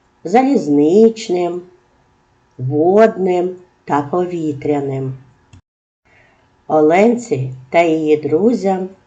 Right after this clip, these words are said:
дуже сподобалась подорож різними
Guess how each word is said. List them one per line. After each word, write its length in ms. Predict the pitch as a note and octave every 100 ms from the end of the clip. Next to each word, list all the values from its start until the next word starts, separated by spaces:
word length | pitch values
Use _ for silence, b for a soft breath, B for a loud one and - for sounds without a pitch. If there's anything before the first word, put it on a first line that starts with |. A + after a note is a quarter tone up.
| _ _ -
дуже 320 | D4+ C4 C4+
сподобалась 1000 | - - A3+ E3 E3 D#3 D3 C#3+ C3 - - _ -
подорож 720 | C#3+ G3 F#3+ F3+ E3 E3 - _ -
різними 760 | F3+ C#4+ B3 A3+ G#3+ G#3 G#3